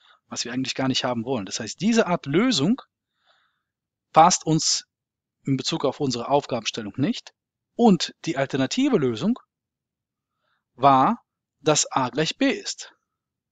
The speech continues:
Also die einzige Möglichkeit in dem Fall, das zu erfüllen, ist, wenn a und b übereinstimmen. Und das ist genau, was die Definition von der Injektivität verlangt. Aus der Gleichheit der Funktionswerte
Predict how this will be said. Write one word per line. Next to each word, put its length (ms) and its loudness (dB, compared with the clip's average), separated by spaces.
Also 160 -4
die 160 2
einzige 400 6
Möglichkeit 580 8
in 140 2
dem 180 2
Fall, 240 -4
das 220 2
zu 120 -2
erfüllen, 580 0
ist, 220 2
wenn 160 4
a 180 -2
und 200 2
b 140 -6
übereinstimmen. 720 0
Und 320 2
das 340 6
ist 240 -2
genau, 500 2
was 200 -2
die 80 -8
Definition 560 0
von 200 -2
der 140 -6
Injektivität 520 -4
verlangt. 500 -8
Aus 240 0
der 120 0
Gleichheit 880 4
der 100 0
Funktionswerte 1000 -2